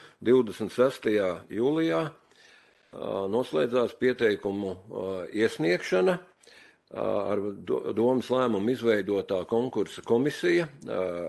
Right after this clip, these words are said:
izvērtējot, ā, amatu pretendentu atbilstību ieņemamajiem, ā, a-, amata izvirzītajām prasībām, par piemērotu atzina Ivetu, ā, Eihmani,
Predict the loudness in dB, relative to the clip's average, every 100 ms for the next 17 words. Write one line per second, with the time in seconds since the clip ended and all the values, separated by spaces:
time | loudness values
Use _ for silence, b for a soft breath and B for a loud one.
0 | -8 -14 _ -4 -2 2 6 4 4 0
1 | 2 2 -2 -4 -4 -4 -4 -6 -12 _
2 | -2 0 0 -2 -4 0 2 2 0 2
3 | 0 2 0 0 0 -4 -2 -4 -2 -4
4 | -4 -4 -2 -2 -2 -4 -6 -6 -6 -6
5 | -8 -14 _ -20 -20 -12 -2 0 0 -2
6 | -4 -4 -4 -8 -12 -4 2 4 4 4
7 | 2 4 2 4 2 2 2 2 0 -2
8 | 0 4 4 4 2 2 2 2 0 B
9 | B B B 2 2 2 0 2 4 4
10 | 6 4 2 -2 -4 -2 2 2 2 0
11 | 2 -4 -6 -2 0 0 -2 -6 -10 _
12 | -8 -4 -2 -4 -6 -2 -2 -2 -2 -2